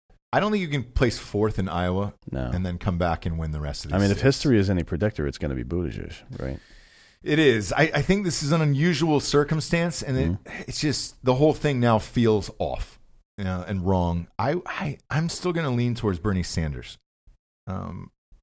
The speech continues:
Speaker 1: is there a shot that, and look, we've had Alex Jones on the show, we've had Milo on the show a few times.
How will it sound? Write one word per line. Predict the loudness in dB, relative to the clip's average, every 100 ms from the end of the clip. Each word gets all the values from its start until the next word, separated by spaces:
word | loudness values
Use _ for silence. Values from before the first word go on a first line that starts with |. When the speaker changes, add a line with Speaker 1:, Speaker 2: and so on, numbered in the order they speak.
| 0
Speaker 1:
is | 0 4
there | 4
a | 4
shot | 2 2 2 0
that, | -2 -4 -20 _ _
and | -2
look, | -2 0
we've | 0 4
had | 4 6
Alex | 4 4 2
Jones | 2 2
on | 0
the |
show, | 0 2
we've | 2 2
had | 2
Milo | 2 2 0 0
on | -2
the |
show | -2 -4
a | -4
few | -8 -6
times. | -4 -6